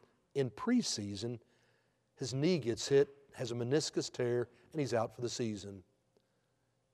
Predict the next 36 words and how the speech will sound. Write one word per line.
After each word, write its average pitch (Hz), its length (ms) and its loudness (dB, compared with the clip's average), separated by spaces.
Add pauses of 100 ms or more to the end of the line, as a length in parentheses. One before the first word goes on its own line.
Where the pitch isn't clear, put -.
(120)
So 160 260 4
this 175 440 4
year, 170 360 2 (380)
he 165 120 0
finally 165 360 4
was 220 140 4
healed. 180 360 2 (180)
It 170 80 4
was 156 100 4
his 147 160 0
first - 440 2
year 214 140 0
to 196 80 0
get 190 160 2
to - 60 -12
play 202 260 4
the 175 100 4
full 214 320 8
year, 170 380 4 (540)
and 120 180 0
he 156 240 0
was 139 300 4
incredible. 123 680 -2 (540)
Started 196 400 6
every 175 220 4
game. 185 240 0 (360)
He 196 200 0
was 165 380 6 (160)
playing 160 320 2
so - 440 0
hard, 170 380 2 (220)
and 156 100 0
he 196 100 2
was 185 200 2
so - 420 2
incredible 147 580 2